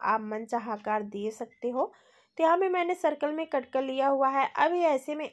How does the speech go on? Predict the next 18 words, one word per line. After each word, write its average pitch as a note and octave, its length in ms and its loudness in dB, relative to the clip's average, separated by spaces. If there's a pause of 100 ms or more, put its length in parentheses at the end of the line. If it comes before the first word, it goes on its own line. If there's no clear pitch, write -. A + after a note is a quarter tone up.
अच्छा - 360 -2
नहीं A3 160 -2
लग G3+ 160 -6
रहा G3+ 200 0
है, - 140 -4
ऐसे C4 220 0
में F4+ 80 -2
थोड़ा E4+ 220 0
सा E4+ 120 -2
डिजाइन G#3+ 460 -2
कर G#3+ 140 -4
लेते G#3+ 260 -6
हैं। G#3+ 200 -4
आप A#3+ 280 2
ले, D4 180 -4
ले, C#4 220 -4
ले C4+ 80 -4
हैं C#4 340 -4